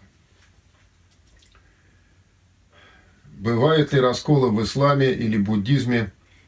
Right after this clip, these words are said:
например? А, в исламе есть течения. Шииты и сунниты, они там, э,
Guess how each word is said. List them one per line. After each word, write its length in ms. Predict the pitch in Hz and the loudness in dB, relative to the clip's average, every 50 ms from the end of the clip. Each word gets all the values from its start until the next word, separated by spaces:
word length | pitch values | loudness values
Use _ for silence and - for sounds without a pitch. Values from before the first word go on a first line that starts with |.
| - - _ | -20 -18 _
например? 640 | - 98 104 98 - 113 120 120 110 101 92 90 - _ _ - _ _ - - - - - - - _ _ _ _ | -4 -4 -4 -2 -2 -2 0 2 2 0 0 -2 -6 _ _ -20 _ _ -20 -20 -20 -20 -20 -20 -20 _ _ _ _
А, 600 | - 95 95 98 101 98 95 98 95 90 90 87 - - - - - - - | -18 -14 -12 -10 -10 -6 -6 -6 -6 -8 -10 -14 -16 -18 -18 -20 -20 -20 -14
в 100 | - 120 | -4 -4
исламе 340 | 143 139 - 214 226 214 208 | -2 2 2 2 4 4 4
есть 300 | 196 208 254 226 - - | 4 4 2 0 0 0
течения. 580 | - 151 147 - 226 208 117 101 95 82 78 - - - _ _ _ _ _ _ _ _ _ _ _ _ _ _ _ _ | -2 -2 0 0 0 2 2 0 0 -2 -6 -12 -16 -20 _ _ _ _ _ _ _ _ _ _ _ _ _ _ _ _
Шииты 540 | _ - - - 113 123 170 202 - - 127 | _ -12 -6 -2 2 2 2 2 2 -2 -2
и 20 | 101 | -2
сунниты, 680 | 101 - 107 101 104 135 196 190 - 156 151 131 117 107 | -2 0 0 2 4 4 2 2 2 0 0 2 2 0
они 240 | 107 110 120 135 | 0 0 0 -2
там, 400 | 135 131 127 123 117 110 104 98 92 | 0 0 0 0 2 2 0 0 0
э, 280 | 90 - - - - | -2 -4 -6 -8 -10